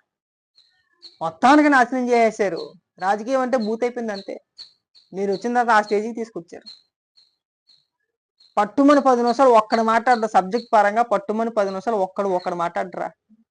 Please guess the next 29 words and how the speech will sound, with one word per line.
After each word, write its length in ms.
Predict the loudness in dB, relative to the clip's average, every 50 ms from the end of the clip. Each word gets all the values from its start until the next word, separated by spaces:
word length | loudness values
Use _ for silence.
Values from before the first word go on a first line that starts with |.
| _ _ _ _ _ _ _ _ _ -12
మరి 140 | -8 -8 -4
మీకు 200 | -4 -4 -2 -2
వచ్చింది 300 | -4 -4 -4 -4 -2 -2
ఏంటంటే 380 | -2 -2 -2 -2 -4 -2 -2 -4
బూతులు 260 | -6 -6 -8 -8 -6
తిట్టాలా? 380 | -8 -6 -6 -8 -8 -8 -10 -12 -14 -20 -20 -20 _ _ _ _ _ _ _ _ _ -14
ఎంతకాలం 460 | -12 -12 -10 -6 -2 0 0 0 0
తిడతారు? 400 | -4 -6 -8 -8 -6 -6 -6 -4
ఎవరిని 360 | -4 -4 -2 0 -2 -2 -2
తిడతారు? 340 | -4 -6 -6 -6 -8 -8 -6
ఎంతమందిని 420 | -6 -6 -6 -6 -6 -6 -6 -6 -8
తిడతారు? 480 | -8 -10 -10 -12 -12 -12 -14 -18 -20 _ _ -20 -20 _ _ _ _ _ _ _ _ _ _ _ _ _ _ _ _ _ -20 _ _ _ _ _ _ _ _ _ _ -8
కడుపు 220 | -6 -6 -4 -2
మండి 220 | -2 -2 0 2
దాకా 240 | 4 4 4 4 2
చూస్తాడు 340 | 0 -2 -2 -2 0 2 2
ఎవడో 220 | 2 2 2 0
ఒకడు, 200 | -2 -2 -4 -4
కడుపు 260 | -4 -2 -2 -2 -2 -2
మండిందనుకో 440 | -2 -2 -2 -2 -2 -2 -2 -2
మిమ్మల్ని 380 | -4 -4 -2 0 0 0 0 0
తిట్టరు 160 | -2 -2 -2
నా 120 | -2 0 2
కొడకలారా 420 | 2 2 0 2 2 2 2 2
బూతులు, 380 | 0 -4 -6 -6 -4 -4 -4 -2
జగన్మోహన్ 460 | 0 0 0 0 0 -2 -2 -2 -2
రెడ్డిని 200 | -4 -4 -4 -4
తిడతారు 260 | -4 -2 -2 -2 -4
బూతులు. 460 | -4 -6 -8 -8 -8 -8 -8 -8 -8